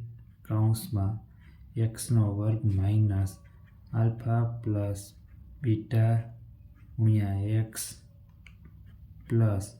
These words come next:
આલ્ફા ગુણ્યા બીટા. હવે કિંમત મૂકી દેજો. કે રે કોઈ વાસ્તવિક સંખ્યા હે.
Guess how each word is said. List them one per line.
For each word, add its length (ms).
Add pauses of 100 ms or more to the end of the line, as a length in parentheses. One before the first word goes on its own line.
(640)
આલ્ફા 640
ગુણ્યા 720 (640)
બીટા. 280 (580)
હવે 180
કિંમત 340
મૂકી 320
દેજો. 460 (640)
કે 240
રે 220
કોઈ 140
વાસ્તવિક 680
સંખ્યા 480
હે. 240